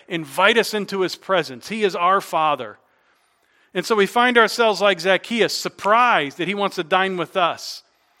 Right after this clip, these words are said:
Or a little starstruck maybe, like the woman when Jesus calls her out and says, "Who touched me?" God welcomes us into his presence. All right, let me talk football just for a moment. I know we're not all, I promise this will be easy to <laughs> follow.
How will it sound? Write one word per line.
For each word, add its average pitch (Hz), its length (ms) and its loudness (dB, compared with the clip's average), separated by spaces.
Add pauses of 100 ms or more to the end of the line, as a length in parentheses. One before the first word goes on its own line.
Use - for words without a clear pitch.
(100)
Or 175 140 -2
a 196 60 2
little 269 180 0
starstruck - 880 -2
maybe, 160 320 -2
like 165 240 0
the 170 100 -6
woman 202 440 -2 (220)
when 185 140 -4
Jesus 196 360 -4
calls 220 320 2
her 185 140 2
out 220 160 6
and 190 100 -4
says, 185 220 -4
"Who 180 100 -8
touched - 420 -4
me?" 131 280 -10 (560)
God 202 240 4
welcomes 220 1040 0
us 214 320 2
into 196 400 -6
his 170 180 -2
presence. 127 840 -8 (760)
All 170 80 0
right, 165 80 4
let 180 100 -2
me 214 120 -4
talk 196 280 -2
football 180 420 -4
just 185 280 -8
for 208 140 -8
a 185 40 -6
moment. 139 380 -8
I 143 160 -8
know 147 240 -12
we're 143 100 -14
not 143 140 -10
all, 151 100 -4
I 135 100 -8
promise 160 500 -8
this 151 120 -14
will 143 80 -18
be 139 160 -8
easy 139 160 -10
to 127 100 -10
<laughs> - 140 -18
follow. 147 400 -4